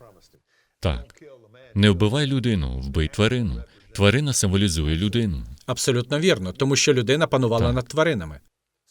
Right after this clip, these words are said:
Speaker 2: І коли ви дивитесь на це, то бачите, що Авраам починає сперечатися. Авраам запитує. На івриті це звучить так: «Яким чином я дізнаюсь?»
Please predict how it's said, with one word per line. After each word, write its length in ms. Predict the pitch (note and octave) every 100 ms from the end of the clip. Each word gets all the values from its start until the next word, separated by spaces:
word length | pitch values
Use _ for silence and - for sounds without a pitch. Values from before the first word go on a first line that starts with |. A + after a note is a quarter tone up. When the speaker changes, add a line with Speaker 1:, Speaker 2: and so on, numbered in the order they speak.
| C3+ A#2 - - -
Speaker 2:
І 80 | C#3
коли 260 | C#3 E3+ G3+
ви 100 | C#3
дивитесь 480 | C#3 A3 G#3+ B2
на 100 | B2+
це, 180 | A#2+ C#3
то 140 | B2+ C3
бачите, 460 | B2 E3 E3+ C#3+
що 160 | C3 C#3+
Авраам 400 | B2 A2+ A#2+ F#3
починає 520 | C#3+ - A#2 A#2 B2+
сперечатися. 760 | - D#3+ E3 G3+ F3+ G2+ - E2 _ -
Авраам 380 | B2 A#2 A#2+ A#2+
запитує. 540 | C#3+ G3+ - F#2+ F2 - _ _
На 140 | A#2
івриті 400 | C3 C3 E3 F3
це 140 | F3+ C#3
звучить 420 | A2+ C3+ - D3
так: 260 | F3+ A#2+ A#2+
«Яким 300 | B2 D3 B2+
чином 320 | D3+ D3+ C3+
я 140 | B2
дізнаюсь?» 580 | C3 D3+ E3+ F#3 F#2 -